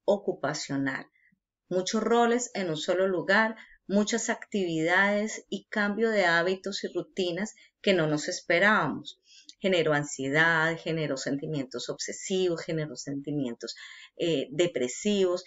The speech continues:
y empezaron a salir a flote muchas situaciones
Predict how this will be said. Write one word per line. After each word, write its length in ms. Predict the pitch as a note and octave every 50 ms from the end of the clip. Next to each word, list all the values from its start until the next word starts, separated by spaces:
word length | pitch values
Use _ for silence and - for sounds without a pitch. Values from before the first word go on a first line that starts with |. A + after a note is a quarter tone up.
| - - -
y 80 | - A3+
empezaron 500 | A3 G#3 A3 - A#3 G#3+ G#3 G#3+ A3+ A#3+
a 80 | B3
salir 380 | B3 - A3+ G3+ F#3+ F#3 F3+ G#3+
a 80 | G#3+
flote 500 | - - - G#3+ G3+ G3+ G3 G3 G#3 G3 -
muchas 420 | - A3 A3+ A#3 A#3 A#3 - A#3+ -
situaciones 720 | - A3+ - - A3 - - F3+ D#3 D3+ D3+ D#3 D3+